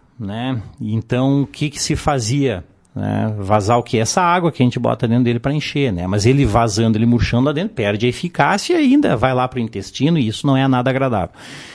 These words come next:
Então, o que que se faz? Coloca um corante nessa água, né? É, é, essa, essa água que vai dentro do balão fica pintada de azul de metileno. É um corante comum usado em medicina há muito tempo. E que se ele vazar, a pessoa urina.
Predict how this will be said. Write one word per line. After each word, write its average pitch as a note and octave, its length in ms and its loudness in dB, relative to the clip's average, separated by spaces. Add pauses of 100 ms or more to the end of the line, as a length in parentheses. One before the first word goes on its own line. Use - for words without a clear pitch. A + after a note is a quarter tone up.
(200)
Então, A2+ 120 0
o A2+ 40 -4
que C3 160 -2
que A2 80 -10
se - 140 -6
faz? G#2+ 380 -2 (320)
Coloca C3+ 340 -6
um F3+ 80 -8
corante F3+ 680 4
nessa A2 320 0
água, A#2 400 0
né? G2+ 440 0
É, E2+ 260 -8 (440)
é, G2 640 -2
essa, G2+ 220 -2
essa A2+ 280 2
água A#2 440 2
que - 120 -6
vai A2+ 160 2
dentro A2+ 380 0
do B2+ 100 2
balão D3+ 360 4
fica - 180 -2
pintada D#3 800 0
de A2+ 80 -2
azul A2 260 0
de A#2 80 0
metileno. D#3 800 0 (140)
É A3 80 -14
um D4 100 -8
corante C#4 400 -4
comum D3+ 400 4
usado A2+ 320 0
em A#2 60 0
medicina G#2+ 480 -2
há F2 180 -6
muito B2+ 340 2
tempo. C#3 280 -2 (600)
E A#2+ 80 -2
que - 220 0
se - 240 4
ele A3 160 6
vazar, E3+ 440 2
a F3 40 -2
pessoa F#3+ 320 0
urina. F3 540 4